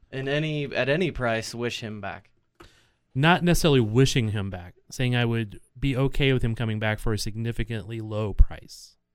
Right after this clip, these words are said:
Speaker 2: If, uh, again, we can get into, like, who might be coming, but if, say, they brought in a real decent striker and he was the backup guy, 'cause Nemo can play well.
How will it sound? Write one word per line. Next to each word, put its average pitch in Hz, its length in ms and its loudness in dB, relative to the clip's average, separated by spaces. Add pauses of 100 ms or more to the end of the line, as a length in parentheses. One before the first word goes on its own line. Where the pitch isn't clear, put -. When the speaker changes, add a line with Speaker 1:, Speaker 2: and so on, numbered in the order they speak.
(880)
Speaker 2:
If, 131 260 0
uh, 117 280 2 (420)
again, 135 180 0
we 139 80 4
can 120 280 2
get 117 140 0
into, 117 180 0
like, 113 160 -2
who 123 120 0
might 107 260 -2
be 120 80 -6
coming, 127 340 2
but 120 100 -2
if, 117 200 -2
say, 151 260 2
they 135 120 4
brought 123 240 2
in 117 140 2
a 110 120 0
real 110 300 2
decent 107 380 -2
striker 123 520 -4 (680)
and 117 360 2
he 135 120 4
was 123 200 4
the 107 80 0
backup 110 460 0
guy, 175 340 0 (400)
'cause - 200 -4
Nemo 240 380 6
can 233 560 4
play 214 300 8
well. 92 380 -2